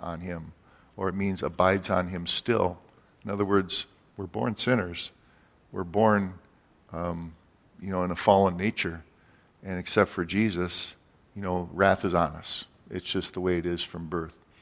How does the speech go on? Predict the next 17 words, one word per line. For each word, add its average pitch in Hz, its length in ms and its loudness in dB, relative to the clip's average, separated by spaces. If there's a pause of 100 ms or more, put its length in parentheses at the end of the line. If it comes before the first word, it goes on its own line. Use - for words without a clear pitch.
(480)
Now, 90 380 6 (340)
um, 82 460 -4 (300)
I - 100 -12
guess 90 200 -8
I 90 80 6
didn't 85 220 -4
think 104 160 0
about 87 220 0
this, 92 180 0
but - 180 -4
going 95 240 2
into 92 280 0
a 82 40 4
whole 92 160 6
nother 92 240 2
doctrinal 87 480 0
issue, 85 400 0